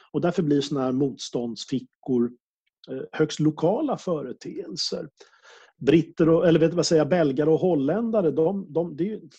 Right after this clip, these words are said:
det är ju småstater som är liksom, ja,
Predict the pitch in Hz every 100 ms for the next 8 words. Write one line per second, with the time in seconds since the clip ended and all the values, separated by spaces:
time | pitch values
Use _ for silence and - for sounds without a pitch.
0 | _ _ _ 160 202 214 190 - - 156
1 | 147 143 156 147 147 139 139 135 139 110
2 | - _ _ _ _ _ _ 160 -